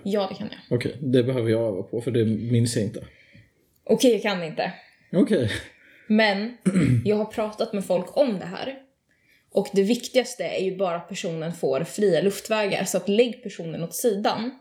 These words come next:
Speaker 1: Bara så att personen inte, om den till exempel spyr eller någonting,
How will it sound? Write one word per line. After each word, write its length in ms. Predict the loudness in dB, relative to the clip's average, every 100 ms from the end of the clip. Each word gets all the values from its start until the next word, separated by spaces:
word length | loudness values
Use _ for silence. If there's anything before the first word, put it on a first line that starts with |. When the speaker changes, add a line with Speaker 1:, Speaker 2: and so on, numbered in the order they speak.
| _ _ _ _
Speaker 1:
Bara 260 | 2 2 4
så 120 | 0
att 180 | -2 -2
personen 380 | -4 -2 -2 0
inte, 360 | 0 0 0
om 160 | 2 4
den 100 | 4
till 120 | 4
exempel 340 | 0 0 0 -2
spyr 360 | 0 4 4
eller 160 | 2 -2
någonting, 520 | -2 -2 0 -2 -4